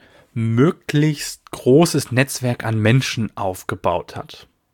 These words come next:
Ja, es gibt ja so Menschen, die kennen Gott und die Welt. Und wenn solche Menschen vielleicht, ich konstruiere mal jetzt ein Beispiel, von ihrer Frau zu Hause rausgeschmissen werden,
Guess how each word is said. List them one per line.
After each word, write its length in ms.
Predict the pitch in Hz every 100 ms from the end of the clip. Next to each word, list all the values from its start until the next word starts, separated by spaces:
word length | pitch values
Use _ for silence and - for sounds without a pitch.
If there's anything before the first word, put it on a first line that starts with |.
| -
Ja, 80 | 139
es 140 | 165
gibt 180 | 160 -
ja 100 | 151
so 140 | 127
Menschen, 640 | 120 123 151 185 - 180 170 - - - -
die 80 | 120
kennen 360 | - 123 123
Gott 260 | 117 135 -
und 180 | 120 110
die 200 | 110 104
Welt. 500 | 107 107 - - - _ _ - - _
Und 500 | - 113 113 104 - _ _ _ _ _ -
wenn 640 | 104 123 143 156 156 - _ _ -
solche 340 | 131 156 147
Menschen 720 | 127 147 160 - 151 156 151
vielleicht, 540 | - 120 117 123 131 -
ich 120 | -
konstruiere 440 | 117 - 113 131
mal 160 | 135 110
jetzt 160 | 104
ein 100 | 104
Beispiel, 680 | 101 131 160 - 151 147 156 _ _ _ _ _
von 680 | - 117 117 113 113 107 -
ihrer 340 | - 104 107
Frau 520 | - - 110 147 202
zu 280 | 196 - 123
Hause 320 | 135 143 117
rausgeschmissen 800 | 107 175 - 165 - 170 160 151 139
werden, 480 | 139 139 143 143